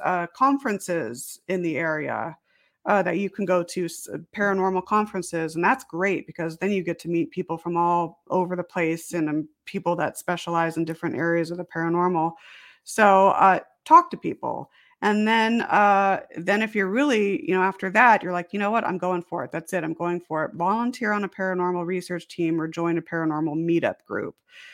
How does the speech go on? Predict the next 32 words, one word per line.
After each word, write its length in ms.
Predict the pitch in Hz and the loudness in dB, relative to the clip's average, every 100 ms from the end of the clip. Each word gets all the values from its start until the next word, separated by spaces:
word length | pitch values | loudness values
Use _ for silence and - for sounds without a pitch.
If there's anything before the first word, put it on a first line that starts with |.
| - | -6
Now, 180 | 190 185 | 2 2
meetup 340 | 190 277 339 | 4 4 2
groups 260 | 330 185 170 | 2 -2 -2
can 140 | - | -6
be 120 | 175 175 | -2 0
nice. 420 | 165 156 160 - | 0 0 -2 -4
They're 180 | 185 180 | -2 0
mostly 460 | 185 196 214 254 | 0 -2 -2 -6
discussion-based 1040 | 196 170 - - 170 - 185 185 190 - - | -6 -8 -4 -2 -2 -2 -4 -2 -4 -6 -4
groups, 320 | 190 190 - | -4 -4 -6
but 140 | 175 | -10
s-, 160 | - - 170 | -10 -14 -4
but 200 | 180 180 | -2 0
a 60 | |
lot 220 | 175 175 | 2 0
of 80 | 170 | 0
times 340 | - 170 170 170 | -2 -2 -2 -2
they 160 | 165 | -4
do 220 | 160 175 | -2 -2
go 180 | 170 170 | -2 2
out 320 | 165 165 170 - 139 | 4 4 2 -4 -8
and 160 | 170 | -8
do 340 | 160 170 165 160 | -2 0 0 -2
little 300 | 175 165 165 | -2 -2 -2
investigations. 880 | 165 165 - 160 165 165 185 180 175 | -2 -4 -6 -4 -2 -2 -4 -4 4
One 240 | 175 247 | 6 6
in 100 | 214 | 4
San 240 | - 180 | 0 -2
Diego 340 | 170 180 190 185 | 0 0 0 0
that's 240 | 156 - | -2 -4
really 200 | 160 156 | -4 -4
great 360 | 151 156 156 | -2 -2 -2